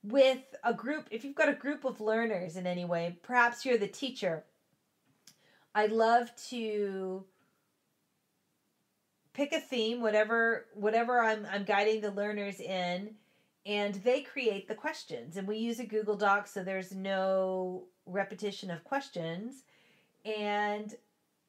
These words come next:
it really helps enhance whatever theme. It could be a particular country that, that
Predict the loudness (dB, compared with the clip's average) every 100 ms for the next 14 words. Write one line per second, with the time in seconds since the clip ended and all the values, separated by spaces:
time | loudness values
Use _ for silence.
0 | _ _ _ _ _ _ _ _ _ _
1 | _ _ _ _ _ -8 -6 -4 -2 0
2 | 0 0 -2 -6 -6 -6 -6 -4 0 0
3 | 0 -6 -6 -6 -6 -8 -10 -10 -6 -4
4 | -2 -4 -8 -10 -6 -2 -4 -4 -8 -6
5 | -8 -4 -4 -4 -6 _ _ _ -6 0
6 | 0 -2 -8